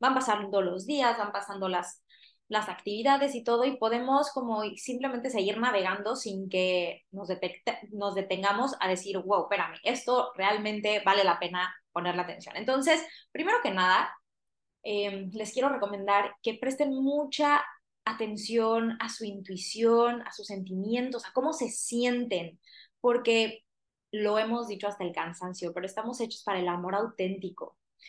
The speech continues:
Entonces, cuando vivimos cosas que se salen de este amor auténtico, hay una manifestación, hay un reclamo interior que puede ser desde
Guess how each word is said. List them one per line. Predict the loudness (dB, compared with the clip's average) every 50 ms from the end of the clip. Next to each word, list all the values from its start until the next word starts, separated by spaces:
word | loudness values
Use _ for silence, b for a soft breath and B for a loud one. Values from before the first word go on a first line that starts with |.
| B B
Entonces, | B -2 0 2 2 2 0 -2 -4 -8 -12 _
cuando | 2 4 4 4 4 2 2 4 4 4 4
vivimos | 4 0 -2 -2 0 0 0 0 -2 -4 -6 0 2
cosas | 4 4 4 2 -2 -4 -4 -4 -6
que | -8 -6
se | -6 -8 -10
salen | -10 -12 -2 2 4 4 6 6 4 2 0 4 4
de | 4
este | 4 4 2 0 0
amor | 0 0 0 0 0
auténtico, | -2 0 -2 -4 -4 -4 -10 -12 -4 -2 -2 -2 -2 B B B B B B B B B _
hay | 4 6 6 6
una | 4 4 2 2
manifestación, | 2 0 -2 -2 -4 -4 -6 -6 -8 -10 -6 -2 2 4 4 4 2 -2 -8 -14 _ _ _ _ _
hay | 2 4 6 6
un | 4 4 4
reclamo | 2 2 2 4 4 6 6 6 4 2
interior | 0 2 2 2 2 4 4 4 2 2
que | 0 -2
puede | 0 2 2 2 2
ser | 2 2 4 4 4 4
desde | 2 2 2 2 0 0 0 -2